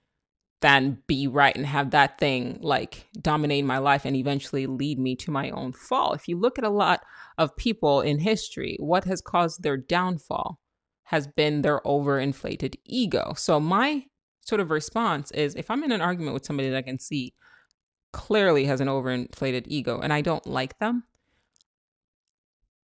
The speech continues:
honestly, the best thing I can do, and this is, like, a mind fuck and a little fucked up, <laughs> but the best thing I could do is take a step back and go, "What, you know what, you're right." Because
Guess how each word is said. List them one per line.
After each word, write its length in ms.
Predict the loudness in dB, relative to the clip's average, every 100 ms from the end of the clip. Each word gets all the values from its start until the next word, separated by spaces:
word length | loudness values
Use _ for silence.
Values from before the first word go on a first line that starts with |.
| _ 4
honestly, 500 | 4 4 0 2 4
the 140 | 4
best 280 | 6 4 4
thing 160 | 0
I 60 | 0
can 200 | 0 -2
do, 140 | 0
and 100 | 0
this 140 | 0 -2
is, 60 |
like, 120 | -4 -4
a 60 |
mind 380 | -2 -2 -2 -2
fuck 240 | -2 -2
and 80 | -2
a 40 | -4
little 100 | -6
fucked 380 | -4 -4 -2
up, 240 | 2 2 10
<laughs> 20 |
but 120 | 12 12
the 200 | 12 12
best 220 | 10 10
thing 120 | 8 8
I 100 | 6
could 220 | 4 0
do 240 | 4 4 2 -8 -20 -6
is 80 | 0
take 140 | 0
a 100 | 0
step 280 | 2 2 6
back 200 | 4 4
and 100 | 2
go, 120 | 0
"What, 140 | 0 0
you 80 |
know 120 | 0 0
what, 140 | 0
you're 160 | -2 0
right." 400 | 0 0 -2 -8 _ _ _ _ _ _ _ _ _ _ _ _ _ _ _ _ _ _ _ _ _ _ _ _ _ _ -10
Because 380 | -4 2 2 0